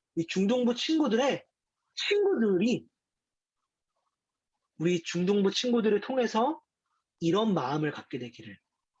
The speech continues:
간절히 소망해 봅니다. 기도하고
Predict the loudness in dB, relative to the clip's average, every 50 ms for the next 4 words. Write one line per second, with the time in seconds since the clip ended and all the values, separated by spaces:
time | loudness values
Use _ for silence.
0 | _ _ _ _ _ _ _ _ _ _ _ _ _ _ _ _ -4 -2 0 2
1 | 4 6 8 8 8 6 4 0 _ _ _ _ _ _ _ 2 6 8 8 8
2 | 8 8 6 4 2 0 -4 -10 -14 -20 -20 _ _ _ _ _ _ _ _ _
3 | _ _ _ _ _ _ _ _ _ _ _ _ _ _ _ _ _ _ _ _
4 | _ _ _ _ -20 -20 -20 -20 -20 -20 -20 _ _ _ _ _ _ _ _ _
5 | _ _ _ _ _ _ _ _ _ 0 4 6 8 8 8 8 8 10 10 10
6 | 8 6 4